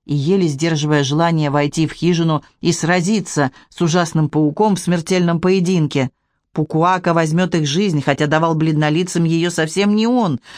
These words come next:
Разве это справедливо?» «Если все совершается по воле духа Макембе, то справедливо. Ведь не может Макемба совершать неправедное дело», ехидно прищурился коварный Ватанаба.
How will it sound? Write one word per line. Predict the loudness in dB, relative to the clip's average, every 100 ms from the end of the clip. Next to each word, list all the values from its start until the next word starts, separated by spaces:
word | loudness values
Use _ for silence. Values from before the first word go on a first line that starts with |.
| -2
Разве | 0 2 2 2
это | 0
справедливо?» | -4 0 0 0 0 0 0 0 -4 _ _ _ _ _ _ -10
«Если | -6 -2 -2 0 -2
все | -2
совершается | -2 0 -2 0 0 0 -2 -4
по | -2 0
воле | 2 0 0
духа | -2 -2 -2 0
Макембе, | 0 -2 -2 0 0 0 -4 -10 -20 _
то | -2
справедливо. | -2 -2 0 2 2 2 0 -2 -6 _ _ _
Ведь | -2 0
не | 2 2
может | 2 0 0
Макемба | 0 0 0 0
совершать | 0 0 0 0 -2 -4 -6
неправедное | 2 2 2 2 2 0 0 0 2
дело», | 2 0 0 -2 -8 _
ехидно | -2 0 0 0 0
прищурился | -2 -2 0 -2 -2 -2
коварный | 0 2 0 0
Ватанаба. | 0 0 0 0 -2 -4